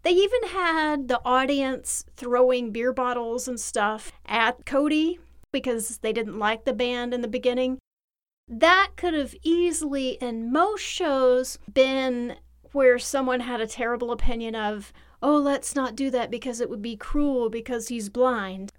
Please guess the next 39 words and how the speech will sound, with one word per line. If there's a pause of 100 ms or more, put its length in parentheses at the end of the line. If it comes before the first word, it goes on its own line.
(160)
whereas
they
would
have
done
it
to
a
sighted
character. (440)
But
no, (220)
these
guys (460)
made
it
a
real (160)
situation. (400)
It
was
great.
Not
great
that
he
got (460)
bottles
thrown
at
him,
but,
you
know, (200)
it
was
the
real
deal.